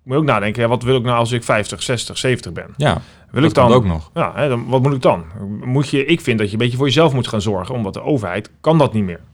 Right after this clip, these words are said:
Speaker 1: Zullen ze misschien wel willen, maar we zijn gewoon te veel oude
Speaker 2: Ja,
Speaker 1: mensen.
Speaker 2: ja, dan red je niet met zes maanden op de bank, hoor.
Speaker 1: Nee, precies. En de pensioenregelingen worden minder. Je hebt waarschijnlijk niet eens pensioen, moet je zelf regelen. A O W zit onder druk, wordt allemaal later. Dus als je wat wil, moet je toch je eigen kapitaal gaan vergaren.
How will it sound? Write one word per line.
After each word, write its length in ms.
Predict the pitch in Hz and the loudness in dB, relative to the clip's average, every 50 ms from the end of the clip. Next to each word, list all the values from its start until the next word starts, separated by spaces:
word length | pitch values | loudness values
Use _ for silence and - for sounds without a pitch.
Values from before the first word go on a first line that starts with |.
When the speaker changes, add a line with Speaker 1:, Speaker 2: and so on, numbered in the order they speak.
| _ _ _ _ | _ _ _ _
Speaker 1:
Zullen 180 | _ 139 131 123 | _ -4 -2 0
ze 60 | 120 | 0
misschien 200 | 117 113 120 117 | 0 -2 -2 -2
wel 80 | 117 120 | 0 2
willen, 300 | 131 143 120 104 117 131 | 4 4 4 2 0 0
maar 240 | 123 - 92 87 - - - - _ _ _ | -2 -2 -4 -6 -8 -14 -20 -20 _ _ _
we 60 | - | -10
zijn 120 | 101 87 80 | -10 -10 -8
gewoon 160 | 90 92 92 | -10 -10 -10
te 120 | - 87 | -10 -10
veel 180 | 90 104 107 - | -6 -4 -4 -2
oude 180 | 95 95 95 98 | -2 -2 -2 -2
Speaker 2:
Ja, 60 | 113 | -2
Speaker 1:
mensen. 240 | - 87 87 117 117 | -2 -2 -2 -2 -2
Speaker 2:
ja, 120 | 95 95 | 0 0
dan 100 | 101 104 | 2 2
red 180 | 104 117 120 - | 2 2 0 0
je 60 | 104 | 0
niet 140 | 95 101 95 | 0 2 2
met 140 | 90 87 - | 0 0 2
zes 180 | - 92 85 - | 0 0 2 2
maanden 240 | 104 92 90 87 | 0 0 0 0
op 80 | 87 82 | -2 -2
de 80 | - 95 | -2 -2
bank, 260 | 87 80 78 78 82 | -2 -2 -4 -4 -4
hoor. 160 | - 135 170 - | -6 -8 -8 -8
Speaker 1:
Nee, 300 | - 208 190 208 175 123 | -4 2 2 4 4 4
precies. 400 | 104 127 139 185 131 - - - - | 2 2 2 2 2 2 -2 -2 0
En 120 | 156 165 | 2 2
de 100 | 151 120 | 2 2
pensioenregelingen 840 | 98 117 113 147 151 147 131 143 139 139 123 131 135 135 135 131 | 0 0 0 0 2 4 4 4 4 4 4 4 4 4 4 4
worden 240 | 127 131 131 127 127 | 4 4 4 4 2
minder. 360 | 131 127 127 131 127 127 123 | 0 0 0 0 2 2 2
Je 100 | 120 107 | 2 0
hebt 100 | 90 98 | -2 -4
waarschijnlijk 280 | 92 104 113 - 117 117 | -6 -8 -4 -4 -2 -2
niet 80 | 120 117 | -2 -2
eens 100 | 110 - | -4 -6
pensioen, 220 | - - - 120 | -8 -6 -4 -4
moet 100 | 98 92 | -4 -4
je 60 | 82 85 | -6 -2
zelf 240 | 110 123 127 110 | 2 2 2 2
regelen. 380 | 110 120 120 113 110 117 117 - | 2 2 2 2 2 0 0 2
A 140 | 104 98 95 | 2 0 0
O 80 | 92 | 0
W 140 | 101 117 120 | 0 -2 -2
zit 140 | 120 - - | -2 -4 -6
onder 200 | - 117 117 113 | -4 -4 -2 -2
druk, 320 | 101 113 113 117 117 117 - | -2 0 0 2 0 0 -2
wordt 180 | - 90 90 | -8 -10 -8
allemaal 180 | 92 92 98 101 | -6 -4 -2 0
later. 320 | 110 113 117 120 120 117 | 2 2 2 2 0 -2
Dus 120 | 107 110 135 | -4 0 0
als 120 | 143 123 | 0 0
je 60 | - | 0
wat 120 | 120 120 131 | -2 0 4
wil, 200 | 190 175 131 123 | 6 6 6 6
moet 160 | 123 127 123 | 6 2 0
je 60 | - | 0
toch 160 | - 123 - | -4 -6 -4
je 80 | 101 101 | -4 -4
eigen 200 | - 98 101 - | -4 -4 -6 -2
kapitaal 420 | - 151 123 - - - 185 180 | -2 -2 -2 -2 0 0 0 0
gaan 140 | 151 143 113 | 0 -2 -2
vergaren. 480 | - 107 - - 123 110 85 76 - | -2 -2 -2 -2 -2 -2 -2 -6 -10